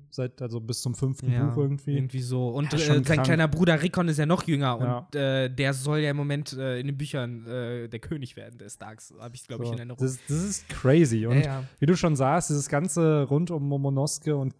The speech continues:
Speaker 1: äh, Hiyori, wie sie sich am Ende dann reuniten werden, wie das ablaufen wird. Ich hab das Gefühl, dass Oda hier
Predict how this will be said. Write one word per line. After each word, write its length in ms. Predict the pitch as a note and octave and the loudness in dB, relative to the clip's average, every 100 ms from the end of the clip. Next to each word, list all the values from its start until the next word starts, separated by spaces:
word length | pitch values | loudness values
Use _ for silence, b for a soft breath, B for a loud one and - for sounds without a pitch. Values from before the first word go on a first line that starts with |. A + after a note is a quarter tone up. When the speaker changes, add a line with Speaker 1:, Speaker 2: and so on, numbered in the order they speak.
| - | -2
Speaker 1:
äh, 340 | C3 B2 B2 A2 | 0 2 0 0
Hiyori, 500 | C3+ C#3 D#3+ D#3+ C#3+ | 2 2 4 2 2
wie 60 | |
sie 120 | B2+ B2 | 0 -2
sich 240 | B2 B2 | -4 -4
am 120 | B2 | -4
Ende 240 | B2+ D3 B2 | 0 0 0
dann 180 | B2 | 0
reuniten 720 | B2 B2+ B2+ B2+ C#3 - D3+ B2+ | -2 0 0 2 0 0 -2 0
werden, 360 | C3 C#3 C3+ | 0 0 -2
wie 80 | B2+ | -2
das 180 | C3+ C3 | -2 -2
ablaufen 500 | C#3 C#3 C#3 C#3+ C#3+ | -6 0 2 2 0
wird. 120 | C#3+ B B | 0 B B
Ich 80 | - | -4
hab 80 | G3 | -2
das 160 | A#3+ | -2
Gefühl, 260 | F#3+ - F#3 | -2 2 2
dass 200 | E3 D3 | 2 0
Oda 260 | D3 E3 | 2 4
hier 440 | D#3+ D3 D3 D3+ | 4 4 4 4